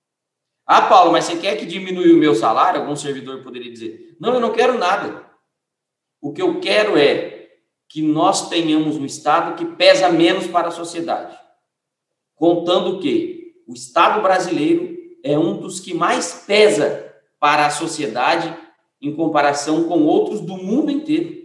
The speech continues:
Nós sabemos hoje, os pais falam pros filhos assim: "Ah, filho, você faz tal curso e vai fazer um concurso." Como pode um Estado, eh, liberal,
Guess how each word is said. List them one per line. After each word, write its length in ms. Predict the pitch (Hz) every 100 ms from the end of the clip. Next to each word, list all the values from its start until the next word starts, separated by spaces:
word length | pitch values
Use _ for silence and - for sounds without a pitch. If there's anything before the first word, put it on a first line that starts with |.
| - _ _ _ _ _ _ _ _ _ _ _
Nós 180 | 151 165
sabemos 460 | 190 180 180 180 175
hoje, 220 | 185 180
os 60 |
pais 360 | 180 156 170 175
falam 300 | 175 165 170
pros 220 | 170 165
filhos 300 | - 165 156
assim: 600 | 151 151 135 110 - - _
"Ah, 200 | 147 185
filho, 220 | - 170
você 140 | - 147
faz 240 | 143 165
tal 240 | - 151 151
curso 260 | 156 165
e 40 | 165
vai 120 | 170
fazer 220 | - 170
um 140 | 175
concurso." 680 | 180 208 - 135 147 - - - _ _ _ _ _ _ _ _ _ _ _ _ _
Como 360 | 302 302 -
pode 320 | - 190 214 180
um 120 | 170
Estado, 1000 | 151 - 151 160 160 139 - - - - _ _ -
eh, 880 | 131 120 117 113 113 107 104 104 107
liberal, 1160 | 147 185 151 139 - 147 196 - - - -